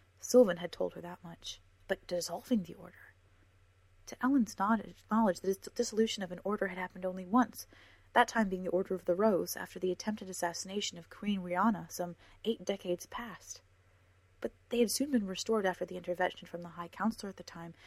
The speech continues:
insisting that such a rash act was a contradiction to the ideals that had built the monarchy to begin with.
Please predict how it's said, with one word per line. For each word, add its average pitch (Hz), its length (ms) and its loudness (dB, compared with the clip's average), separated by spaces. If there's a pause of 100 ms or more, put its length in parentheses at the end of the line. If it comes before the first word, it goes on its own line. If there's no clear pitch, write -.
(140)
insisting 247 480 0
that 196 120 -4
such - 140 -14
a 202 60 0
rash 196 420 4
act 208 280 -4
was 185 100 -10
a 180 40 -4
contradiction 214 640 -2
to 175 100 -12
the 180 120 2
ideals 180 360 0
that - 80 -12
had 170 160 -8
built 226 220 2
the 175 100 -16
monarchy 165 340 -10
to 175 60 -14
begin 220 260 0
with. - 160 0